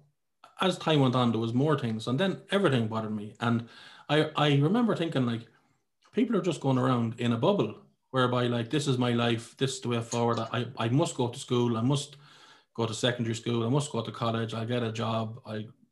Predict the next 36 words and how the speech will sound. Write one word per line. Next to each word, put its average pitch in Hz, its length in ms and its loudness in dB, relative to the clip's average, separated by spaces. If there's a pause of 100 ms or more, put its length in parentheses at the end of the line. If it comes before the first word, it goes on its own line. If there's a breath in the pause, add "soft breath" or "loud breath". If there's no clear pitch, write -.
find 113 240 -4
a - 20 -6
boyfriend 113 400 -6
or 113 60 -6
girlfriend 113 540 -6
and 107 180 -8 (680 soft breath)
get 110 160 -4
married, 113 340 0
have 113 180 -2
a 110 40 -4
child," 113 360 0
or 110 60 -2
whatever, 123 440 2 (480)
what, 117 280 -6
your 113 120 -2
two 131 180 4
point 117 240 0
four 117 260 -2
picket 113 440 -6 (100)
fence, 113 340 -4
all 120 140 0
this 117 120 -2
kind 113 200 -2
of 113 60 -6
crack. 117 300 -4 (480 soft breath)
Try 117 160 0
to 117 80 2
get 117 120 0
a 113 40 -2
pension 117 540 0
and 107 240 -2 (520)
work 123 280 0
till 117 80 -2
you're 113 120 -2
sixty-eight, 117 680 -2
and, 107 320 -8